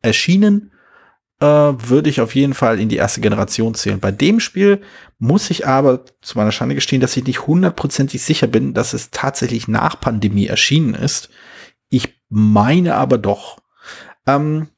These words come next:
wie gesagt, es ist ein, äh, kooperatives Spiel. Man spielt es am besten zu viert.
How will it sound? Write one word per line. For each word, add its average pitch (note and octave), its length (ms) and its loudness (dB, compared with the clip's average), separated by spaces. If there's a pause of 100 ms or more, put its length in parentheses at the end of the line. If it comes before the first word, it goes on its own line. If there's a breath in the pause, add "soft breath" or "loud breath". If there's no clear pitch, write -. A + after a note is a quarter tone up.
(120)
wie D#3+ 120 4
gesagt, F#3+ 240 0
es D3+ 100 2
ist D3 100 -4
ein, C#3+ 280 0
äh, A#2+ 280 0 (140)
kooperatives F#3+ 640 0
Spiel. E3+ 420 0 (340 loud breath)
Man C3+ 400 0 (200)
spielt E3+ 320 -2
es D3+ 120 -2
am B2 240 -2
besten F#3+ 800 -2
zu - 200 -4
viert. - 560 -2